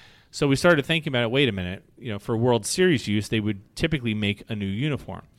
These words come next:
So we went and found photographs, and if you think about pinstripe jerseys and then the logo patches, you can actually look at unique intersecting points of where the logo intersects with the pinstripes, and you can actually do almost a thumbprint with period imagery.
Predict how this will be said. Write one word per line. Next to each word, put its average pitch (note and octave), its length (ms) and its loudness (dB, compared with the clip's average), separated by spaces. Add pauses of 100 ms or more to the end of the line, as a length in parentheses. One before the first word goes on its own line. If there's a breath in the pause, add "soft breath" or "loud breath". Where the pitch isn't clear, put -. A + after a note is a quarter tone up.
(300 loud breath)
So - 180 -6
we A2 40 0
went C3 140 0
and A#2 60 -16
found A2+ 240 -2
photographs, A#2+ 560 2
and A2 80 -2
if - 180 -10
you A#2 80 -4
think D#3 180 -8
about C#3 200 -4
pinstripe D3+ 460 -2
jerseys C3 580 -4
and A2 180 -8
then A2 140 -8
the G2+ 80 -8
logo C3+ 400 -4
patches, - 560 -10 (240 soft breath)
you B2+ 100 -10
can C3+ 140 -4
actually C#3 240 -4
look C#3 200 -6
at B2+ 80 -10
unique B2 440 -8
intersecting A#2+ 640 -12
points B2 440 -16
of G#2 220 -16
where A#2+ 280 -6
the G#2+ 180 -12
logo A#2+ 420 -6
intersects A2 460 -10
with G#2 80 -14
the G2+ 80 -16
pinstripes, C3 520 -10
and A2 80 -12
you A2+ 80 -8
can B2 120 -8
actually A#2 200 -12
do A2+ 140 -8
almost A2 220 -12
a G2+ 60 -8
thumbprint B2 640 -6 (380 soft breath)
with A2+ 160 -10
period A2+ 260 -6
imagery. A#2 480 -10